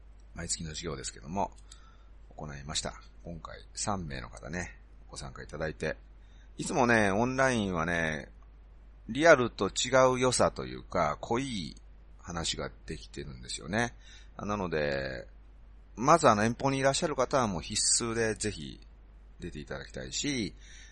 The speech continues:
遠方でなくてもね、足が遠のいてる方はね、ぜひ参加いただきたいと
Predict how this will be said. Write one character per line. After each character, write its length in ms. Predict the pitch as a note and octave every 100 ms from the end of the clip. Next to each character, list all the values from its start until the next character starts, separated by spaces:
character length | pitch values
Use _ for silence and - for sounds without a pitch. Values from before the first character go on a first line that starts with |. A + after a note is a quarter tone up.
| - -
遠 160 | C3 B2+
方 140 | B2+
で 80 | B2+
な 140 | C3
く 60 | C3+
て 120 | E2+
も 140 | C2+ C#2+
ね、 240 | F2+ - - -
足 200 | G2+ -
が 80 | F#2
遠 160 | G#2+
の 80 | A2
い 40 | G#2
て 80 |
る 80 | D#2
方 220 | - -
は 140 | A1+ B1
ね、 160 | D#2+ - - - -
ぜ 120 | - E2+
ひ 200 | - - - - - - -
参 200 | - C2
加 120 | -
い 20 | C2+
た 120 | C#2+
だ 80 | -
き 60 |
た 80 | C2
い 60 | A#1
と 240 | D#2+ -